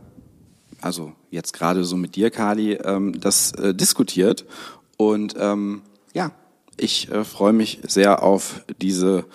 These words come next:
diesen Austausch dazu. Vielleicht lerne ich noch was.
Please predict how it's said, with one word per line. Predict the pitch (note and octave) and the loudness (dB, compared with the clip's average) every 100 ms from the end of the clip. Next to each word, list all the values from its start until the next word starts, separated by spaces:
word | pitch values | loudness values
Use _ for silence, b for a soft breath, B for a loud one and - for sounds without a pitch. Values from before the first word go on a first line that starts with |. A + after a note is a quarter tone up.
| B B B B _ - | B B B B _ -10
diesen | F2 E2 | -4 0
Austausch | D#2 - - D2+ - | 2 0 -2 -4 -2
dazu. | E2+ - F#2 A3+ - - - | -2 0 0 0 -2 -14 -10
Vielleicht | - G#2 - | 0 0 4
lerne | G#2 G#2 | 4 4
ich | G2 | 2
noch | G2 D#2 | 0 0
was. | D#2 D2 - | 0 0 0